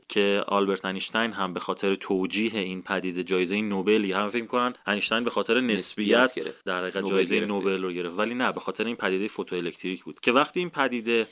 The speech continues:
Speaker 1: در حقیقت توجیه شد، یه در جدیدی باز شد به دنیای فیزیک که بعد از اون به قوانین فیزیکی که کشف می‌شد و در حقیقت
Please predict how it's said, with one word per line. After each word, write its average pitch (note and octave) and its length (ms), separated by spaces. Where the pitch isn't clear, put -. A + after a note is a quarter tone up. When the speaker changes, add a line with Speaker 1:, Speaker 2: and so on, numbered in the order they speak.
Speaker 1:
در G#2+ 180
حقیقت A2 320
توجیه A#2 500
شد، F3+ 640
یه B2 260
در F3 320
جدیدی B2+ 600
باز G2 260
شد - 360
به F#2 300
دنیای G2+ 420
فیزیک A#2 840
که A2 480
بعد A#2+ 320
از A2+ 260
اون E3+ 460
به A2 440
قوانین A2 500
فیزیکی G2 500
که F#2+ 320
کشف A2+ 440
می‌شد F2+ 360
و F2+ 140
در F#2 140
حقیقت F2 340